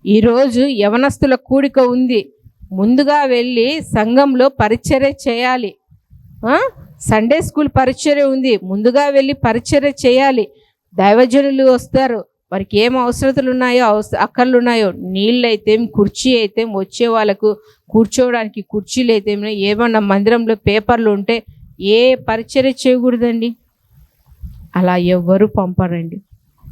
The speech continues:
అడగాల, "ఏం నాయనా, ముందుగా రావచ్చు కదా?" ఏ పని లేకపోనీలేండి,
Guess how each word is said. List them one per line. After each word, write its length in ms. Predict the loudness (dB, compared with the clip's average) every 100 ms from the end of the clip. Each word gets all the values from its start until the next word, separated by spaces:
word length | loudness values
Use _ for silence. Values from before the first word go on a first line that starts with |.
| -20 -6
అడగాల, 380 | -2 0 0 -2 -6 _ -2
"ఏం 300 | 0 2 2
నాయనా, 380 | 0 0 2
ముందుగా 420 | 2 2 2 2 2
రావచ్చు 520 | 0 -2 -6 -6 -4
కదా?" 300 | -2 -4 -6 -12 _ _ -20 -6
ఏ 260 | 0 2 2
పని 300 | 0 -4 -4
లేకపోనీలేండి, 1000 | -4 -4 -4 -4 -4 -4 -6 -8 -10 -18